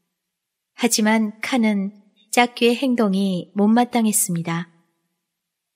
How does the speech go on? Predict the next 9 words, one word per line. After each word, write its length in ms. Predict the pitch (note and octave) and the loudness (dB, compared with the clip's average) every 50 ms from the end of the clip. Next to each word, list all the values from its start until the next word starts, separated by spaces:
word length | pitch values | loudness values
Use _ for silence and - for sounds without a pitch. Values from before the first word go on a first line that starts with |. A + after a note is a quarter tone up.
| _ _ _ - | _ _ _ 0
녀석은 760 | G#3 G3+ G3+ - A3+ G#3 - G3+ F#3+ F#3+ F#3 F3+ F3+ F#3 - - | 0 2 2 2 0 0 0 0 0 0 0 -2 -4 -6 -8 -6
늑돌이와 840 | - G3+ A3 A3 A3 - B3 A#3+ A3+ A3 G#3 G#3 G3+ G3+ G3 - - | -2 0 0 0 2 2 2 4 4 2 2 2 0 0 -2 -4 -6
다른 320 | - G3 F#3+ G3+ G#3+ A3 | -6 -4 -2 0 0 0
부하들에게 1040 | A3 - A#3+ A3+ A3+ A3+ A3+ G#3+ F#3+ F#3 - F#3 F3+ F#3 F3+ F3+ F3 _ _ _ _ _ | 0 2 2 2 2 2 0 -2 -2 -2 -2 -2 0 0 -2 -2 -6 _ _ _ _ _
명령만 680 | - G3+ G#3 G#3+ A3+ B3 B3 A#3+ A3+ G#3 G3 F#3 F3+ F3+ | 0 2 4 4 4 2 2 2 2 2 0 0 -2 0
내릴 300 | G3 G3+ G#3 G3+ G#3 G3+ | 0 0 0 0 0 -2
뿐이지 640 | G#3 - A3+ G3+ F#3 E3+ E3+ - F3+ E3+ F3 F3 - _ _ _ _ _ _ _ _ _ _ _ _ _ - | -2 -2 -2 0 -2 -2 -4 -4 -4 -6 -6 -8 -10 _ _ _ _ _ _ _ _ _ _ _ _ _ 0
용감하게 640 | A3 G#3+ A3 A3+ A#3+ A#3 A#3 A3+ G#3+ - A3 A3 G3+ | 2 2 4 4 4 4 4 2 2 0 0 -2 -2
앞으로 600 | - - F#3+ - - A3 G#3 G3+ G3+ G3+ G3 F#3+ | -2 -4 -4 -4 -2 0 0 2 2 0 -2 -4